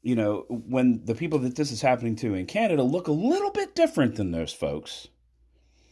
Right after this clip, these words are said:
all of a sudden it's fine, and justice is being served, and Ottawa needs to be opened up, and look at these conquering heroes. Folks, we're, we're at a crossroads.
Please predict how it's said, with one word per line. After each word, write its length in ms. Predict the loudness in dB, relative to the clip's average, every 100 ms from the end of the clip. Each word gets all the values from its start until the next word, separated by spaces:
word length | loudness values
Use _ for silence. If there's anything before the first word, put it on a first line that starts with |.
| _ 6
all 160 | 6
of 80 | 6
a 80 | 0
sudden 280 | 0 0 -2
it's 140 | -8
fine, 420 | -4 -2 -2 -4
and 140 | -10 -8
justice 460 | -6 -6 -6 -8
is 80 | -6
being 260 | -4 -4 -4
served, 380 | -4 -2 -2
and 160 | -6 -2
Ottawa 300 | 0 2 4
needs 260 | 4 4 0
to 80 | -4
be 180 | 0
opened 320 | 0 -2 -4 -4
up, 200 | -4 -4
and 160 | -2
look 240 | 0 0 0
at 80 |
these 160 | 0 0
conquering 560 | 2 2 2 2 2 2
heroes. 580 | 0 -4 -8 -12 -18 -20 _ _ _ _ _ _ _ _ _ _ _ _ _ _ _ _ _ _ _ _ _ -8
Folks, 400 | 0 2 2 0
we're, 360 | 0 2 2 2
we're 220 | 2 2
at 40 |
a 60 | 2
crossroads. 720 | -2 -2 -4 -6 -6 -6 -12